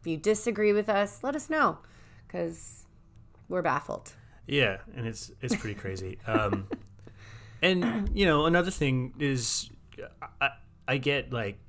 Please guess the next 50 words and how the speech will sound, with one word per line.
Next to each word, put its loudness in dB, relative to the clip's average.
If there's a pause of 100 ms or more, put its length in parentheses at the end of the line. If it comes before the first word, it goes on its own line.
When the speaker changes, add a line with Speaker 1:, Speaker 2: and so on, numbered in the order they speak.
(460)
Speaker 2:
you 2
take -2
your -6
dog -10
out, -14
you -8
take -8
your -8
dog -6
to -10
brunch, -10
and 0
you -4
could 0
take -2
your 2
dog 0
to 0
the 0
dog 2
park. 2
Speaker 1:
You 2
can -2
Speaker 2:
That, 2
Speaker 1:
take 2
Speaker 2:
that's 0
Speaker 1:
him 2
Speaker 2:
fine. 6
Speaker 1:
wherever. 6
I 4
guess, 2 (100)
yes, 0
it's, -4
it's -2
Speaker 2:
Take 0
him 2
to 0
the 0
dog 4
park. -2 (160)
Speaker 1:
whatever 10
Speaker 2:
Um, 8
Speaker 1:
you 6
decide, 0
but 4
Speaker 2:
there 8
Speaker 1:
don't 10
Speaker 2:
are 0
Speaker 1:
get 0
pissed 4